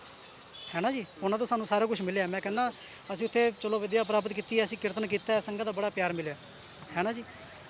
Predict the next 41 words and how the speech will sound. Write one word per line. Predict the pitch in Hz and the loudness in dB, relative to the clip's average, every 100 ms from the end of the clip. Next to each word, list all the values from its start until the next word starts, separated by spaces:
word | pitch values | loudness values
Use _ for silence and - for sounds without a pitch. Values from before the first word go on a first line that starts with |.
| - | -2
ਲੇਕਿਨ | 190 233 | 0 2
ਮੈਨੂੰ | 226 233 | 2 4
ਕਈ | 233 233 | 6 6
ਪੁੱਛਦੇ | 214 196 220 | 4 4 6
ਆ | |
ਕਿ | - 214 | 6 6
"ਤੂੰ | 220 | 4
ਆਪਣੇ | 220 | 4
ਬੱਚੇ | 214 214 | 2 4
ਇਸ | 214 208 | 4 4
ਲਾਈਨ | 208 | 4
'ਚ | 202 | 4
ਪਾਏਂਗਾ?" | 214 226 226 | 2 4 2
ਮੈਂ | 202 | 2
ਕਿਹਾ, | 208 208 | 0 0
ਕਦੇ | 233 | 2
ਵੀ | 247 | 2
ਨਹੀਂ | 262 | 2
ਪਾਵਾਂਗਾ, | 226 220 202 - - - - - - | 0 -2 -6 -10 -16 -16 -16 -16 -6
ਕਦੇ | 208 247 | 2 4
ਵੀ | 254 | 4
ਨਹੀਂ | 247 | 0
ਪਾਵਾਂਗਾ | 214 185 180 170 | 0 0 -2 -4
ਮੈਂ | 175 | -4
ਭਾਜੀ | 180 196 214 - 202 | -2 -4 -6 -10 -6
ਇਸ | 185 | 0
ਲਾਈਨ | 190 185 | 2 2
'ਚ। | 175 | 0
ਜੋ | 196 208 | 2 4
ਅਸੀਂ | 240 208 | 4 4
ਦੇਖਿਆ | 202 226 220 - - - - | 2 2 2 -2 -14 -8 -4
ਅਸੀਂ | 214 240 | -2 2
ਕਿਉਂ | 240 | 0
ਆਪਣੇ | 240 | 0
ਬੱਚਿਆਂ | 214 226 | -2 -2
ਨੂੰ | 220 | -2
ਦਿਖਾਈਏ | 190 185 185 | 0 0 0
ਉਹ, | 175 160 - - - - - - 165 | -2 -6 -14 -18 -18 -16 -16 -6 -2
ਹੈ | 180 | 0
ਨਾ | |
ਜੀ। | 240 | 0